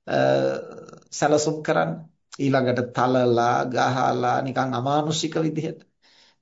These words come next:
ඉතින් ඒ, ඒ යම්කිසි සත්ව ඝාතනය කරන එක හොඳයි කියලා අනුමත කරන්න බෑ. හැබැයි ඒ තුල වුණත් යම් ප්‍රතිපත්තියක් ඇතුව කටයුතු කරන මිනිස්සු ඉන්නවා. යම් ප්‍රතිපත්තිය.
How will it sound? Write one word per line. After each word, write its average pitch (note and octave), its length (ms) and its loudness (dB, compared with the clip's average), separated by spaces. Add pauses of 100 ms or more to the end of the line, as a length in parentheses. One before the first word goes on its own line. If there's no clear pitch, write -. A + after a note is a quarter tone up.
(120)
ඉතින් B2 240 -4
ඒ, B2 240 2 (240)
ඒ B2+ 220 0
යම්කිසි B2 520 0 (440)
සත්ව A2+ 420 -4
ඝාතනය F3 600 4
කරන F3+ 320 4
එක F3+ 200 0
හොඳයි F3 420 4
කියලා F3 260 4
අනුමත F3+ 320 0
කරන්න C#3+ 300 2
බෑ. D#3+ 160 2
හැබැයි D#3+ 280 0 (120)
ඒ E3+ 220 4
තුල A3+ 240 0
වුණත් A3+ 440 4
යම් A3+ 180 4
ප්‍රතිපත්තියක් A3 760 0
ඇතුව F3 280 0
කටයුතු D#3+ 420 0
කරන D3+ 240 -2
මිනිස්සු D3+ 380 -2
ඉන්නවා. - 760 -2
යම් F#3+ 120 2
ප්‍රතිපත්තිය. - 680 0